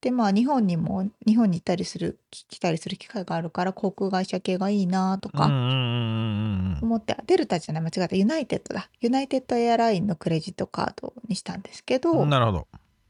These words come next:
Speaker 1: そう。で、そのユナイテッドの中でもなんか四種類ぐらい
Speaker 2: うん。
Speaker 1: ランクが分かれたものがあって。
Speaker 2: はいはい。
Speaker 1: で、私は、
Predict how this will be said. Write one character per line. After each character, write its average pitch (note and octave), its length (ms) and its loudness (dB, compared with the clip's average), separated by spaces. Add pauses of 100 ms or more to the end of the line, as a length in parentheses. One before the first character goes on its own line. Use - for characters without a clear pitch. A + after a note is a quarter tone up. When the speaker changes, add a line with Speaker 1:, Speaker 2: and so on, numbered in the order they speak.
(180)
Speaker 1:
そ A#3 360 -2
う。 A3 100 -4
で、 E4+ 120 -2
そ F4+ 120 -4
の F4+ 100 -4
ユ D4+ 120 -2
ナ G4 120 0
イ A4+ 60 -2
テ G#4+ 120 0
ッ G#4 100 0
ド C#4+ 100 -2
の C4 140 -2
中 C4 300 -2
で A#3+ 100 -4
も B3 160 0
な A3 100 2
ん G#3+ 40 -6
か - 80 -6
四 A#3+ 260 2
種 C#4 200 -4
類 C#4 220 2
ぐ C4 160 2
ら F#3+ 140 2
い - 220 -2 (580)
Speaker 2:
う C#3 100 -2
ん。 A#2 380 2
Speaker 1:
ラ G3+ 160 4
ン G3 100 2
ク G3 140 -8
が F#3+ 140 2
分 F#3 140 0
か F#3+ 120 2
れ F3 100 2
た F#3 120 -4
も F3+ 160 -2
の F#3 100 -4
が - 140 -6
あ F#3+ 40 -6
っ - 60 -12 (180)
て。 G4 320 2 (140)
Speaker 2:
は C3+ 180 2
い A2 40 4
は E2+ 200 -2
い。 - 40 -8 (480)
Speaker 1:
で、 F4+ 80 -2
私 D#4+ 420 -2
は、 D4+ 340 -2